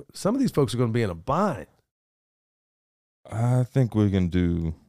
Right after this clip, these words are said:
Speaker 2: I think we can do stuff.
Speaker 1: I mean,
Speaker 2: I think we can help 'em.
Speaker 1: Well, I think that's exactly,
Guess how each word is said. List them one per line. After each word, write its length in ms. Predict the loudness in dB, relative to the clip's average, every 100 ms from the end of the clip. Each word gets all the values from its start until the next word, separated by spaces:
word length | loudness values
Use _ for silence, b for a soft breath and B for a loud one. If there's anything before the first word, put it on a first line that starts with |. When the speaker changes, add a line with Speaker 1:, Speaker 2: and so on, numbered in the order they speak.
| _ _ _ _ _ -8
Speaker 2:
I 60 |
think 200 | -2 0
we 80 | 0
can 140 | -2 -4
do 140 | -6
stuff. 260 | -8 -4 0
Speaker 1:
I 80 |
mean, 260 | 2 2 0 B B B -2
Speaker 2:
I 80 | 2
think 180 | 2
we 80 | 2
can 140 | 0 -2
help 200 | -4 -6
'em. 120 | -8 0
Speaker 1:
Well, 340 | 2 2 2
I 100 | 0
think 200 | 2 2
that's 200 | 2 0
exactly, 580 | 0 2 2 4 2 2